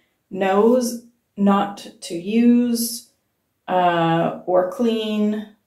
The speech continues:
this bathtub and not to use any water on this bathtub. And our mystery critter turns out to be a hedgehog. So I went out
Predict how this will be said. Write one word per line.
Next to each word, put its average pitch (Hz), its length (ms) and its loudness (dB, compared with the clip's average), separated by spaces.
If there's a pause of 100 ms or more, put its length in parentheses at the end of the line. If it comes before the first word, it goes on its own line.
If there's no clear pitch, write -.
(1080)
this 180 600 4
bathtub 226 840 -2 (540)
and 180 360 4
not 175 200 -2
to 190 120 -8
use 185 240 -2
any 175 260 -4
water 240 640 4 (280)
on 180 220 -6
this 170 180 -8
bathtub. - 760 -4 (960)
And 214 540 6
our 180 380 4
mystery 190 460 2
critter 196 680 6
turns 202 340 2
out 226 260 2
to 240 100 -8
be 240 400 -2 (120)
a 233 80 2
hedgehog. 185 640 4 (420)
So 190 720 4
I 196 200 2
went 196 220 2
out 214 320 0